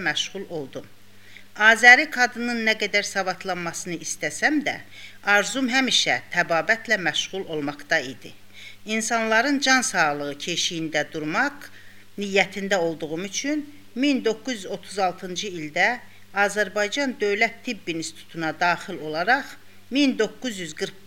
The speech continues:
birinci ildə oranı qurtarmışam. İnstitutu bitirdikdən sonra könüllü olaraq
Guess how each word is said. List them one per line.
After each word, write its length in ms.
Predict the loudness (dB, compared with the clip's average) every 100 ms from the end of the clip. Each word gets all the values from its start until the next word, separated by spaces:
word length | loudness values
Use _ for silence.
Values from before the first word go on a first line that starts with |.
| -6
birinci 440 | -2 -2 -4 -4 -6 -10 -18 -20 -12
ildə 380 | -10 0 6 6 6 0
oranı 580 | 0 4 4 4 0 -2 -6 -20 -20 -20 -20 -20 -20 -8
qurtarmışam. 720 | -6 2 6 6 8 4 4 -8 -18 -20 -20 -14 -2
İnstitutu 560 | 0 0 0 -2 -2 -2
bitirdikdən 680 | -2 0 0 0 0 0 0
sonra 560 | -2 -2 4 4 4 -2 -6
könüllü 500 | 2 4 4 2 2 4
olaraq 480 | 4 4 6 2